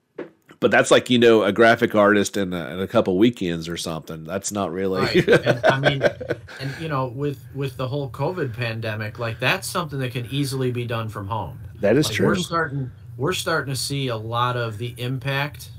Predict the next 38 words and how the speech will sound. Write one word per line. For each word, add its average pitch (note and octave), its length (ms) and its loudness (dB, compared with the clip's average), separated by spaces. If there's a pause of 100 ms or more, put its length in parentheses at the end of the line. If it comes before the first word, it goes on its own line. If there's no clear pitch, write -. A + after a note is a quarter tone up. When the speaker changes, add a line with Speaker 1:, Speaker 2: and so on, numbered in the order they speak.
(140)
Speaker 2:
of A2 320 -4
the A#2 140 -6
pandemic B2 640 -6
and A2+ 120 -8
how A#2 160 0
it's A2+ 160 -6
delayed A2 400 -4
games. C3 400 -4
Like, G2 160 -8
we D3 140 -2
thought C#3 400 -2 (600)
maybe C3 220 -2
back A#2+ 240 -2
when A#2+ 100 -6
it - 80 -12
first A#2 300 -6
started, B2 360 -4
like, G2+ 360 -8
uh, F#2 360 -8 (760)
you B2 100 -8
know, A2 140 -4
when G#2+ 240 -6
Remake B2 420 0 (140)
came G#2+ 240 -4
out E2+ 260 -6 (140)
or A2 240 -4
Speaker 1:
Yeah. - 220 -2
Speaker 2:
some B2+ 260 -4
of A#2+ 80 -4
the G#2+ 80 -6
Cold A#2+ 260 -2
Steel C#3+ 300 0
games, F2+ 460 -6 (840)
those F#3+ 280 2
projects C3+ 520 0
were B2 120 -2
well B2 300 -2
underway. C3 640 -2